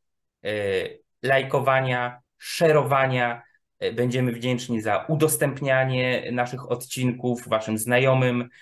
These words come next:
e, ludziom, z którymi chcecie, e, toczyć polemiki, albo do czegoś ich przekonać, albo do czegoś ich po prostu zachęcić, czy zasygnalizować im inny punkt widzenia. Wysyłajcie im, e, nasze filmy,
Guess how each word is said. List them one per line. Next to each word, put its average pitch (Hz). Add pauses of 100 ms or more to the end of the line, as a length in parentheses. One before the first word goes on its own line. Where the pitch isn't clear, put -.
(400)
e, 107 (760)
ludziom, 120
z -
którymi 110
chcecie, 98 (520)
e, 92
toczyć 117
polemiki, 135
albo 113
do -
czegoś 117
ich -
przekonać, 180
albo 180
do 175
czegoś 185
ich -
po 170
prostu 190
zachęcić, 147 (240)
czy 123
zasygnalizować 135 (100)
im 120 (300)
inny 160
punkt 143
widzenia. 127 (540)
Wysyłajcie 143
im, 120
e, -
nasze 123
filmy, 135